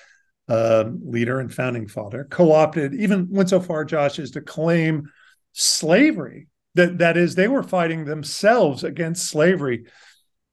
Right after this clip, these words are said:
And thus the cause of, of fighting slavery into what was essentially a white freedom struggle, where white revolutionaries declared they were fighting against their own enslavement. That was even as many of them lived and pro-,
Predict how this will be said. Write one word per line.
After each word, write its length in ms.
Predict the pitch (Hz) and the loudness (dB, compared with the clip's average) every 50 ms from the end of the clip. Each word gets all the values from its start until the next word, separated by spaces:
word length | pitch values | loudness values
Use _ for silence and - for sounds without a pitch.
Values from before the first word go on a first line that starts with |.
| _ _ _ | _ _ _
And 140 | - 160 151 | -6 -4 2
thus 220 | 170 185 180 180 - | 4 4 4 2 0
the 80 | 170 | -6
cause 440 | - - 160 180 180 185 185 180 165 | -4 0 4 6 6 6 6 4 2
of, 180 | 156 135 120 - | -2 -4 -4 -4
of 340 | - 156 139 131 123 - _ _ - | -6 -4 -4 -4 -4 -8 _ _ -2
fighting 300 | - 175 160 151 143 135 | 0 2 2 2 -2 -6
slavery 500 | - - - 180 170 160 139 139 135 135 | -10 -4 -2 0 0 0 -2 -4 -8 -8
into 220 | 143 147 147 147 | -8 -8 -8 -6
what 160 | 156 156 151 | -6 -6 -6
was 140 | 160 156 117 | -6 -10 -12
essentially 440 | 120 117 - 165 151 147 - 160 135 | -10 -6 -4 -4 -4 -4 -6 -8 -8
a 80 | 127 117 | -6 -2
white 280 | 127 143 143 - - | 0 0 -2 -2 -4
freedom 440 | - - - 170 170 180 170 165 147 | -14 -10 -2 0 0 2 2 0 -2
struggle, 400 | - - - 127 120 113 113 113 | -4 -8 -8 -8 -8 -6 -8 -10
where 260 | 120 160 156 131 120 | -10 -10 -8 -6 -4
white 260 | 117 135 147 151 156 139 | 0 0 0 0 -2 -4
revolutionaries 800 | 139 139 127 117 123 123 123 117 - 123 120 117 113 110 107 - _ _ _ _ _ _ _ _ _ _ _ _ - | -4 -6 -4 -4 -6 -10 -10 -10 -12 -12 -10 -10 -10 -10 -12 -14 _ _ _ _ _ _ _ _ _ _ _ _ -18
declared 420 | - - - - 175 160 156 156 | -18 -14 -6 0 2 4 4 4
they 100 | 139 139 | 2 0
were 140 | 135 131 131 | -2 -2 -6
fighting 540 | 131 - 143 131 123 120 127 117 110 - _ _ _ _ - | -6 -8 -6 -6 -6 -6 -8 -10 -12 -14 _ _ _ _ -8
against 420 | - 143 - 160 139 127 - - | -6 -4 -2 -2 -2 -2 -4 -6
their 180 | - 135 127 131 | -6 -6 -6 -4
own 240 | 127 135 135 135 131 | -2 -2 -2 -2 -2
enslavement. 800 | 123 113 113 117 - - 127 131 143 151 139 - - - - _ _ _ _ _ _ _ _ _ _ _ _ _ _ _ _ | -4 -6 -6 -8 -8 -6 -4 -2 -2 -2 -4 -6 -10 -18 -20 _ _ _ _ _ _ _ _ _ _ _ _ _ _ _ _
That 160 | - 160 208 185 | 0 2 2 2
was 160 | 139 117 147 | 0 -2 0
even 200 | 170 185 170 160 | 2 2 2 2
as 140 | 127 107 113 | 0 0 0
many 220 | 139 151 151 151 | 0 0 0 0
of 120 | 143 123 | -2 -4
them 220 | 117 131 117 110 120 | -4 -8 -8 -6 -2
lived 300 | 127 123 123 143 135 143 | 0 2 2 2 0 -4
and 140 | 127 117 120 | -10 -10 -10
pro-, 420 | - - 139 135 143 156 156 - | -8 -4 0 0 0 -2 -4 -8